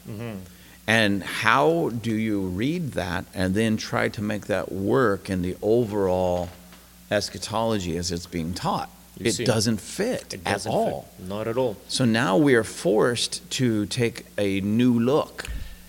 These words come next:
Speaker 1: Exactly.
Speaker 2: at it.
Speaker 1: That's when it, where you become a dangerous Christian and
Speaker 2: Mm-hmm.
Speaker 1: you start reading the Bible
Speaker 2: Yes.
Speaker 1: for yourself.
Speaker 2: Yes. Yes. And, and accepting what the Word of God. That's why I always say to the people, say this a lot in my church,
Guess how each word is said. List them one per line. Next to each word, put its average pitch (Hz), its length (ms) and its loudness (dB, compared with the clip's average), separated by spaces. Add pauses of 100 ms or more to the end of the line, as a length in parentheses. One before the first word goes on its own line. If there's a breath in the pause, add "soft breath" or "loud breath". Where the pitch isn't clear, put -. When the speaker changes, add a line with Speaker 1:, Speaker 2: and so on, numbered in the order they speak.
(200 loud breath)
Speaker 1:
Exactly. 95 540 -2
Speaker 2:
at 80 140 2
it. 78 120 -6 (480 loud breath)
Speaker 1:
That's 135 320 -2
when 143 160 0
it, 113 200 -6
where 127 100 2
you 117 180 0
become 117 380 -2
a 110 60 0
dangerous 123 580 0
Christian 117 540 -6
and 101 180 0
Speaker 2:
Mm-hmm. 117 260 2
Speaker 1:
you - 60 0
start 123 460 -2
reading 123 360 -2
the 104 80 -2
Bible 107 520 0
Speaker 2:
Yes. 82 180 -2
Speaker 1:
for 107 100 -2
yourself. - 540 -4
Speaker 2:
Yes. 87 400 -6 (600 loud breath)
Yes. 90 500 -2
And, 110 320 0 (380 loud breath)
and 120 140 4
accepting 120 600 2
what 110 140 0
the 101 80 -2
Word 98 140 2
of 87 40 -2
God. 90 160 -4
That's 135 220 2
why 135 120 2
I 120 40 6
always 113 240 2
say 95 180 0
to 87 100 -4
the 82 100 -8
people, - 440 -10
say 147 200 2
this 113 180 2
a 95 80 2
lot 90 280 2
in 87 80 -4
my 78 140 -6
church, - 500 -8